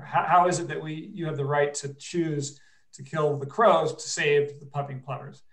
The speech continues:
Well, this is a crow with a piping plover in its mouth. <laughs> You can see it here. The piping plovers are a federally protected endangered species, and their numbers are in serious decline because not of us anymore. We're not stepping on them. We're not running them over on beaches when we go out on the beaches, but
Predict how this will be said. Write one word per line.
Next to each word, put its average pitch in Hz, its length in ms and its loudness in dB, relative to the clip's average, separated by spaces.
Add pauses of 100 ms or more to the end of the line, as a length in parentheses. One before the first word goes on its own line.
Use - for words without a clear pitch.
(380)
Well, 160 120 -2
this 190 160 0
is 220 100 0
a 220 60 4
crow 180 420 6
with 175 180 0
a 160 100 -2
piping 160 340 0
plover 156 280 2
in 147 80 -2
its 139 140 -10
mouth. - 420 -10
<laughs> - 40 -20 (600)
You - 100 -14
can 151 120 -10
see 170 200 -4
it 160 160 -4
here. 139 280 -4 (340)
The 170 80 -8
piping 180 320 4
plovers 180 400 2
are 160 180 -4
a - 80 -6
federally 170 360 -6
protected 160 460 -4
endangered 151 420 -6
species, 147 600 -12 (760)
and 165 100 -6
their 165 100 -4
numbers 180 640 4
are 160 300 2
in 151 420 -10
serious 190 600 4
decline 165 580 -2
because 151 540 0
not 185 220 0
of - 200 -4
us 240 240 2
anymore. 131 420 -6
We're 170 120 -8
not 190 260 0
stepping 190 400 -2
on 151 180 0
them. 165 120 -6
We're 151 120 -6
not 151 200 -4
running 170 260 2
them 160 140 -8
over 160 260 -4
on 147 160 -4
beaches 143 380 -6
when 143 120 -6
we 135 100 -4
go 143 140 0
out 147 140 2
on 143 80 -6
the 135 80 -10
beaches, 135 360 -12
but 139 320 -12